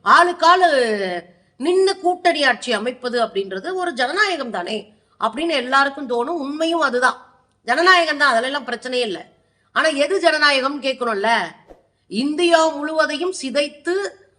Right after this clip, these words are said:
ஒன்றில்லாம ஆக்கி கார்ப்பரேட்டுகள் கையில அள்ளி கொடுத்துட்டு,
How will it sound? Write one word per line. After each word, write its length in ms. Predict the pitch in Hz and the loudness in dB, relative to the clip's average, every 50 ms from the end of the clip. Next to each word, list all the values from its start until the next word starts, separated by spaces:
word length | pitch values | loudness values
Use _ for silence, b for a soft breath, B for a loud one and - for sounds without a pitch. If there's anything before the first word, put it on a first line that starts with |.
| _ _ - 165 | _ _ -8 -4
ஒன்றில்லாம 540 | 214 269 302 320 320 381 339 330 302 294 285 | -4 -2 -2 -2 -2 -2 2 2 2 2 4
ஆக்கி 720 | 285 269 226 185 185 - 196 214 240 262 262 262 - _ _ _ _ _ _ _ | 4 2 2 0 -2 -6 -10 -8 -8 -8 -8 -10 -14 _ _ _ _ _ _ _
கார்ப்பரேட்டுகள் 760 | - 240 277 330 359 359 - 359 349 339 339 330 311 294 - | 0 2 2 2 0 -4 -4 -4 -4 -4 -4 -6 -8 -8 -8
கையில 280 | - 262 254 262 285 285 | -6 -4 -4 -4 -2 -2
அள்ளி 420 | 294 277 233 240 269 294 - - - | -2 -2 -2 -2 -6 -10 -10 -12 -12
கொடுத்துட்டு, 760 | 240 262 240 - - 226 190 - 175 190 208 233 247 254 240 | -14 -14 -12 -12 -14 -14 -10 -6 -4 -2 -2 0 0 -2 -2